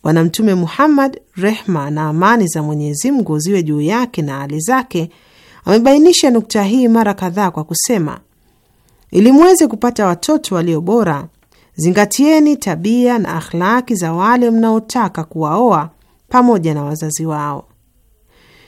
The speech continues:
Katika kubainisha umuhimu mkubwa uliopo katika suala hilo,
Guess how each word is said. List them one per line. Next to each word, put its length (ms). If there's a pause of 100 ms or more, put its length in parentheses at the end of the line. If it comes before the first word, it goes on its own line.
(140)
Katika 360
kubainisha 680
umuhimu 440
mkubwa 380
uliopo 480
katika 360
suala 340
hilo, 420